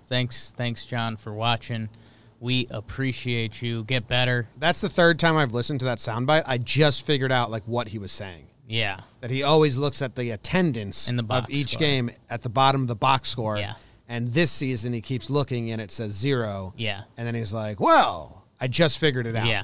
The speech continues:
Speaker 2: I've listened to that. That's the third time, and I'm like, "What is he talking about?"
Speaker 1: A plus B. Um, good for you, Sterling. We love you. Hopefully he's back tonight. I think there was a chance of that. I don't know. We haven't looked into that.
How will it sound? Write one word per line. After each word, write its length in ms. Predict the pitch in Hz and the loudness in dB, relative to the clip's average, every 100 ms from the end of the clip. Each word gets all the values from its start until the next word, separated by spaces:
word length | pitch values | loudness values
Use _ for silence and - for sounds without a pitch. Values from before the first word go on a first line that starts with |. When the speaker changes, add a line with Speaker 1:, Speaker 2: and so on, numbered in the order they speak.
| - | -2
Speaker 2:
I've 120 | 143 | 4
listened 260 | 170 196 196 | 6 6 4
to 40 | |
that. 180 | 185 147 | 4 2
That's 160 | 156 143 | 0 -2
the 80 | 139 | 2
third 260 | 185 165 | 4 4
time, 240 | 160 151 127 | 4 2 2
and 80 | |
I'm 100 | 120 | -2
like, 200 | 117 107 | -4 -2
"What 120 | 127 247 | 0 0
is 120 | 294 | -2
he 140 | 294 - | -6 -10
talking 560 | - - 202 - 160 104 | -12 -2 -2 -2 -6 -6
about?" 240 | 73 73 | -10 -8
Speaker 1:
A 220 | 120 139 | 0 2
plus 380 | 135 - 123 110 | 2 0 -2 -2
B. 320 | - 98 98 - - _ _ | -10 -14 -14 -16 -20 _ _
Um, 460 | 110 110 107 101 98 - _ _ _ _ _ _ - | -8 -6 -4 -6 -10 -18 _ _ _ _ _ _ -2
good 120 | 180 | 0
for 100 | - | 0
you, 160 | 135 101 | -4 -4
Sterling. 540 | - 107 101 98 95 - - | -8 -12 -10 -10 -12 -16 -20
We 140 | 113 117 | -8 -2
love 300 | 123 139 120 | 2 2 2
you. 220 | 123 117 107 - _ _ _ _ _ _ _ _ | 0 0 -2 -10 _ _ _ _ _ _ _ _
Hopefully 380 | 156 175 202 196 | 2 4 6 6
he's 120 | 170 | 6
back 200 | 185 170 | 2 2
tonight. 300 | 185 160 104 | 2 0 0
I 60 | |
think 220 | 98 123 117 | -4 -6 -2
there 160 | 120 | -2
was 120 | 117 | -2
a 40 | 107 | -6
chance 300 | - 117 113 | -4 -4 -2
of 60 | |
that. 220 | 110 110 - | -4 -4 -4
I 80 | 117 | -6
don't 160 | 113 | -4
know. 260 | 110 107 107 | -4 -4 -6
We 240 | 104 110 104 - | -8 -8 -10 -6
haven't 320 | 113 110 110 | -4 -4 -6
looked 220 | 107 110 | -8 -6
into 240 | 110 107 | -6 -6
that. 280 | 107 104 101 | -4 -4 -6